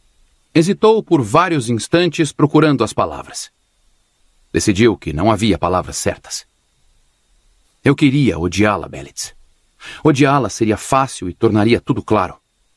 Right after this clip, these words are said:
Mas não posso odiar alguém que me protege. Não sou capaz de tanto rancor." Você se dedicou a mim sem que eu merecesse. Era minha missão. Não, não era.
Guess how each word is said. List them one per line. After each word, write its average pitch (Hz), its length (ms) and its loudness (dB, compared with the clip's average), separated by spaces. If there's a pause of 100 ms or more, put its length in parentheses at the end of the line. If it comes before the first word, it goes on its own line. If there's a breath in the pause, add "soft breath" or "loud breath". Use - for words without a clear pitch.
(760)
Mas 131 140 2
não 131 120 2
posso 104 480 -4 (920)
odiar 87 440 0
alguém 82 260 -4
que 85 100 -6
me 92 100 0
protege. 85 560 -4 (1500)
Não 92 260 -2
sou 101 200 -2
capaz 90 420 -4
de 78 240 -12 (200)
tanto 90 240 -2
rancor." 85 420 -4 (1120)
Você - 220 0
se 110 120 -2
dedicou 101 380 2
a 87 40 0
mim 101 200 0
sem 107 200 -2
que 104 80 0
eu 98 40 4
merecesse. - 560 -2 (1160 loud breath)
Era 135 180 2
minha 147 260 4
missão. 104 560 0 (760)
Não, 92 300 0
não 80 280 -2
era. - 220 -12